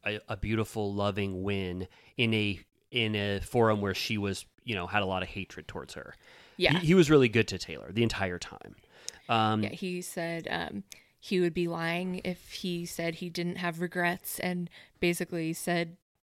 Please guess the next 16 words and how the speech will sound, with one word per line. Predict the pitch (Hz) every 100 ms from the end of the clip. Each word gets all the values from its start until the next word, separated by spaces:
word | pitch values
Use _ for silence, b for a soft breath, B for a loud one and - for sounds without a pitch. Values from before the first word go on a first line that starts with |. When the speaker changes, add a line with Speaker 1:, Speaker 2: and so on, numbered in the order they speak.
| -
Speaker 2:
kind | 175 254
of | 185
that | 165
she | -
was | 180
the | 170
one | 165 170 170
that | -
got | 165 165
away. | 156 185 165 165 - B B
Speaker 1:
Yeah. | 117 120 113 101 123 -
Speaker 2:
Um, | 180 175 170
and | 185 190
then | 196 202 196
it | 190 185
ends | - 185 190 180 170